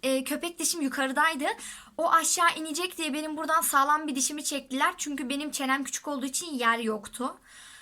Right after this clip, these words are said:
Em, ve çenemi genişletmek için damağımın oraya tel taktılar. Böyle buradan buraya böyle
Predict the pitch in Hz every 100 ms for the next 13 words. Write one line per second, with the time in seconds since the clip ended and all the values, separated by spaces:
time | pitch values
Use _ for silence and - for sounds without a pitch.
0 | - _ 240 233 226 220 220 214 220 220
1 | 277 320 254 285 277 294 269 285 269 302
2 | 294 302 - 311 254 262 269 277 285 277
3 | 285 294 285 254 254 226 - 226 214 208
4 | 220 214 226 220 226 226 226 220 226